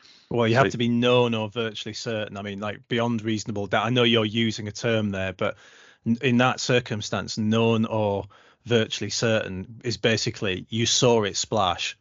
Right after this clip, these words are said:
Speaker 1: someone else saw it splash, or you're at least ninety-five percent certain that it splashed.
Speaker 2: In this instance, nobody is arguing, and when I say nobody, I mean, like, the entirety of golf Twitter. No one is saying that Patrick Reed's ball's not up a tree.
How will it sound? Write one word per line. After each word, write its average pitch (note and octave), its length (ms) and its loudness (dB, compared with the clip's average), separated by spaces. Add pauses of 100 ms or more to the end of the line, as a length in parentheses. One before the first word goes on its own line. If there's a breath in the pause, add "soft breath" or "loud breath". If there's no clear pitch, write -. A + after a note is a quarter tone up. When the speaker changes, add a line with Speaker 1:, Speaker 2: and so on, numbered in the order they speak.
Speaker 1:
someone A2+ 420 2
else G#2+ 240 0
saw G2 260 0
it F2+ 100 -4
splash, F#2 500 -6 (120)
or G#2 400 2 (180 soft breath)
you're A#2 200 4
at A2 100 0
least A2 360 2
ninety-five A2 720 0
percent G#2 400 -2
certain G2+ 520 0
that G2 180 -2
it F2 100 -8
splashed. - 600 -2 (160)
Speaker 2:
In C3+ 120 2
this D3 200 -2
instance, - 640 -6
nobody A#2 600 0
is D2+ 120 -8
arguing, D#2+ 440 -4
and E2+ 260 -2
when F#2 140 -4
I F2 40 -4
say F2 160 -6
nobody, F2 360 -4
I D#2+ 60 -6
mean, D#2+ 200 -6
like, E2 240 -6 (120)
the E2 140 -2
entirety D#2+ 680 -8
of D#2+ 100 -12
golf D#2+ 260 -4
Twitter. - 440 -10 (640 soft breath)
No A#2+ 240 4
one G#2+ 140 0
is F2 140 -4
saying E2+ 240 -4
that - 100 -10
Patrick E2 400 -10
Reed's E2+ 240 -4
ball's E2+ 300 -2
not E2 220 -4
up - 140 -10
a - 40 -16
tree. - 420 -8